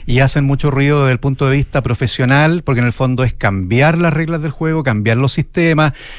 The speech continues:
Eh, los profesionales que se dedican al tema, contadores, abogados, tienen que estudiar de nuevo,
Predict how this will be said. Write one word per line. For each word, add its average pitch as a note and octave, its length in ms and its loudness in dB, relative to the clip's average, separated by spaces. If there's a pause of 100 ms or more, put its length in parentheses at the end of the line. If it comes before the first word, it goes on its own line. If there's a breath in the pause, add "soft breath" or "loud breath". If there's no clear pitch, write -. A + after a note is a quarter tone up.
(140 loud breath)
Eh, A#2 480 2
los A#2 180 0
profesionales B2+ 580 0
que - 100 -2
se C3+ 160 0
dedican C3+ 320 2
al C#3 140 0
tema, D3 320 0
contadores, B2+ 600 0
abogados, A#2+ 400 2
tienen A2+ 200 -2
que A#2 100 -6
estudiar A2+ 360 0
de D3+ 100 2
nuevo, E3+ 420 2